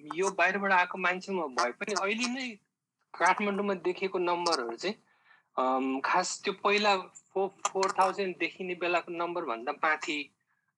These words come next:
आउन थालिसकेको छ। र ल-, र लास्ट पार्ट चाहिँ अब हामीले टेस्ट बढाउने, टेस्ट बढाउने, टेस्ट जताततै लग्ने भनेर भन्छौँ होला, तर नेपालले पहिला यो, यो बाउन्नदेखि, अम,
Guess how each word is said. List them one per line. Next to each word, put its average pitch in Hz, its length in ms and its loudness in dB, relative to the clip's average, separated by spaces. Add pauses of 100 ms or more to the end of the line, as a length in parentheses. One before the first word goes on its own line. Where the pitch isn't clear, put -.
(220)
आउन 175 220 2
थालिसकेको 165 580 2
छ। - 100 -8
र 208 120 0
ल-, 202 360 0
र 208 220 2
लास्ट 233 460 2
पार्ट 202 260 2
चाहिँ 220 340 -4 (480)
अब 220 120 4
हामीले 208 480 4
टेस्ट 247 320 -2
बढाउने, 233 340 2
टेस्ट 226 340 -6
बढाउने, 208 480 0
टेस्ट 208 380 -2
जताततै 214 500 -2
लग्ने 185 400 -2
भनेर 131 280 -10
भन्छौँ - 480 0
होला, 123 220 2 (500)
तर 233 200 2
नेपालले 233 800 2
पहिला 220 420 4
यो, 214 460 2 (200)
यो 185 100 -6
बाउन्नदेखि, 220 1080 0
अम, 135 260 0